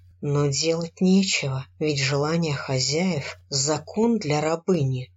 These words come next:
так как смысл ее нахождения здесь заключался в доставлении им удовольствия. Когда оба закончили мочиться на меня,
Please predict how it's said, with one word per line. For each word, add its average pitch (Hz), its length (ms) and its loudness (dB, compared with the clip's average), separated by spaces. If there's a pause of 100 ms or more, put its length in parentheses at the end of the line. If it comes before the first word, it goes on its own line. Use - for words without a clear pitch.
так 147 220 -2
как - 240 -6
смысл 208 640 0
ее 156 320 2
нахождения 139 880 0
здесь 139 640 -2
заключался 151 1000 -2
в 123 40 -10
доставлении 165 1000 0
им 220 200 4
удовольствия. 208 1000 -2 (640)
Когда 151 420 -2
оба 170 220 0
закончили 170 720 0
мочиться 160 680 -2
на 139 80 2
меня, 151 440 -2